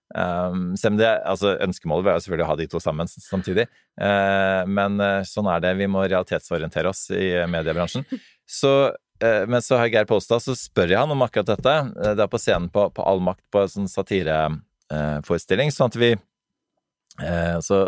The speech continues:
Speaker 1: så jeg måtte, hvor kom det sitatet fra? For han fikk jo en del kritikk for det.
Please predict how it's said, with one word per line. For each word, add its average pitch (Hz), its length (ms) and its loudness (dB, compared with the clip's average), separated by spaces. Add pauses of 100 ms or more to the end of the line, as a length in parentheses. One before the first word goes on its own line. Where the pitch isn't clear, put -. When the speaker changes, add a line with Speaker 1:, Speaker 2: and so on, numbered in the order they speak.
Speaker 1:
så 101 160 2
jeg 95 80 2
måtte, 101 480 -4 (400)
hvor 104 180 0
kom 113 160 -2
det 78 140 0
sitatet 95 480 -2
fra? 139 100 2 (220)
For 104 80 0
han 107 100 -2
fikk 104 140 -2
jo 107 60 2
en - 20 2
del 92 100 0
kritikk 95 300 -2
for 110 160 2
det. 139 80 -2